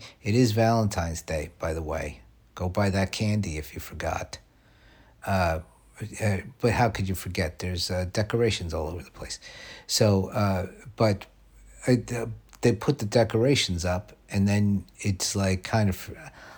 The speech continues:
I never know what day it is. I know it's the same day every year, but I never, I'm not like, "Oh, Valentine's Day is tomorrow." It just kind of,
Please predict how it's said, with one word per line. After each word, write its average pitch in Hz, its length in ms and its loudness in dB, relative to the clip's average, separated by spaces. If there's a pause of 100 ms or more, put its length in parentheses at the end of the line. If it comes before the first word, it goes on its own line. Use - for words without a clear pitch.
(120)
I 180 80 10
never 110 240 6
know 90 160 0
what 80 180 -4
day 82 200 0
it 76 80 -6
is. 76 280 -6 (400)
I 123 60 4
know 139 180 10
it's - 140 4
the 98 60 0
same 101 280 4
day 107 220 4
every 90 200 2
year, 82 340 -4 (440)
but 90 300 2
I 101 100 2
never, 104 420 4
I'm 107 200 4
not 113 260 2
like, 98 340 -2 (560)
"Oh, 110 500 6 (380)
Valentine's 98 720 2
Day 87 260 -2
is 85 120 -4
tomorrow." 82 800 -4
It 101 160 -6
just 98 200 -4
kind 101 260 -2
of, 90 220 -6